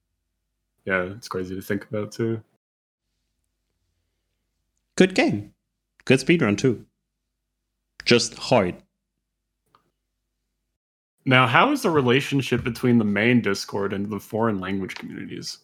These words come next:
Speaker 2: So, that's a hard question. Um, it's a,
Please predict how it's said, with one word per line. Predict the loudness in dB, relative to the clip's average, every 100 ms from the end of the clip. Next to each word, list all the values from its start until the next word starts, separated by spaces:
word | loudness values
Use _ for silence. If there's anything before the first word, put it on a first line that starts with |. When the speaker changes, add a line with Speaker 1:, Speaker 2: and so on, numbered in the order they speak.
| _ _ _ _ _ _ _ _ _ _ _ _ _ _ _ _ _ _ _ _ _ _ _
Speaker 2:
So, | -4 0 2 4 2 0 -6 _ _ _ _ _ _ _ _ _ 0
that's | 0 0
a | 2 4 4 2 0 -6 _ _ _
hard | _ 2 2 0
question. | -4 -4 -4 -10 -14 _ _ _ _ _ -2
Um, | 2 2 2 2 0 0 -2 -4 -6 -14 _ _ _ _ _ _ _ _ _ _ _ _ _ 2
it's | 2 2 -2
a, | 2 4 4 2 0 -6